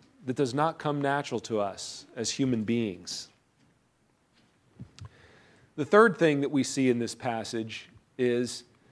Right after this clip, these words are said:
that he embraced obedience. Obedience lived, even if it meant death on the cross.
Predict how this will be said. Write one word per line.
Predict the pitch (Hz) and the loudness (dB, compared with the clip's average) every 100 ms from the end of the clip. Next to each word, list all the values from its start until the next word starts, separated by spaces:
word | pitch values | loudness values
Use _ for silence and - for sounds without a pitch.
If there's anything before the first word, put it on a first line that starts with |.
| _ _ | _ _
that | 131 131 | 0 0
he | 139 135 | 2 2
embraced | 123 117 131 131 - | 2 4 4 4 2
obedience. | 135 117 120 113 110 92 - - - - - - _ _ - | 2 2 0 0 -2 -6 -14 -16 -16 -20 -20 -20 _ _ -14
Obedience | 117 110 127 139 135 120 | -8 0 2 2 0 -2
lived, | 110 110 107 98 87 - - _ _ _ _ _ _ _ _ _ _ - - - _ _ _ _ _ _ _ _ _ _ _ _ _ _ _ - | -2 0 0 -2 -10 -18 -20 _ _ _ _ _ _ _ _ _ _ -20 -20 -20 _ _ _ _ _ _ _ _ _ _ _ _ _ _ _ -2
even | 147 151 | 0 2
if | 143 139 | 2 0
it | 143 | -2
meant | 135 131 131 120 | 0 0 0 0
death | 123 113 | 0 0
on | 117 | -4
the | 107 | -6
cross. | - 104 95 - - - | -4 -4 -4 -8 -10 -10